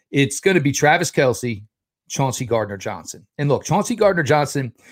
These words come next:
you never get the thing of, "All right, well, can, you're just gonna have to take Travis Kelce out." It don't work that way. You can limit Travis Kelce,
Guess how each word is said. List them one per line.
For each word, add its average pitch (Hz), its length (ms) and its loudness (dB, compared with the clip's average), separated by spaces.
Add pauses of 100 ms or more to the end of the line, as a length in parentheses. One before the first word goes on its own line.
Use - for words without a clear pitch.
(120)
you 226 240 6
never 208 340 2
get 180 300 -2
the 147 220 0
thing 151 320 -2
of, 127 180 -2
"All 156 140 4
right, 131 160 0 (180)
well, 131 300 -8
can, 160 200 -14
you're 160 280 -6
just 139 140 -6
gonna 151 120 -2
have 139 80 -4
to - 100 -20
take 139 220 -2
Travis 113 340 -2
Kelce 107 360 -6
out." 87 140 -8 (240)
It 180 120 4
don't 185 220 4
work 143 240 2
that 85 160 -6
way. 85 140 -18 (300)
You 165 160 -2
can 113 200 -4
limit 165 460 -2 (220)
Travis 123 380 -4
Kelce, 110 460 -6